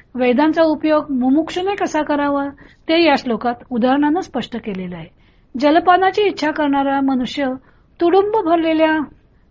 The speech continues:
जलाशयातील आपल्याला हवे तेवढेच पाणी घेतो,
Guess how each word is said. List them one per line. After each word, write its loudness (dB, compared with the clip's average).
जलाशयातील 4
आपल्याला 0
हवे 0
तेवढेच -2
पाणी 0
घेतो, -4